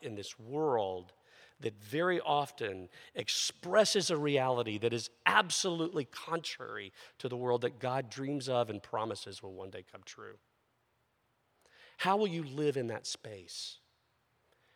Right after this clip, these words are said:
How will you inhabit your calling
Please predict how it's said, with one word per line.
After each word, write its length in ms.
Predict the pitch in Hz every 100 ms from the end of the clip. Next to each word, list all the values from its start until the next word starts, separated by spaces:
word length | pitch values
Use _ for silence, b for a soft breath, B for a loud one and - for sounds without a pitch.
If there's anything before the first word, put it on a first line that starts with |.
| b -
How 120 | 180
will 100 | 202
you 180 | 180 -
inhabit 680 | 160 127 - 170 156 117 -
your 300 | 117 151 170
calling 580 | 170 - 196 185 175 127